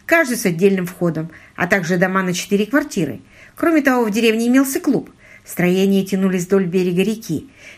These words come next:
Все постройки имели названия: «Берёзы», «Дубы» и так далее. Полли жила в ивах,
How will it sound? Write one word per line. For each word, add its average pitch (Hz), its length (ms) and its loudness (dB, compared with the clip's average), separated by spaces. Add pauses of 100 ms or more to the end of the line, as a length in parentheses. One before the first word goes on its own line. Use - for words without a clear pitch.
Все - 200 0
постройки 220 520 0
имели 196 280 2
названия: 175 560 0
«Берёзы», 208 500 0
«Дубы» 170 340 0
и 269 140 2
так 175 180 -2
далее. 165 400 -4 (440)
Полли 381 240 4
жила 311 420 2 (640)
в 214 180 2
ивах, 180 400 0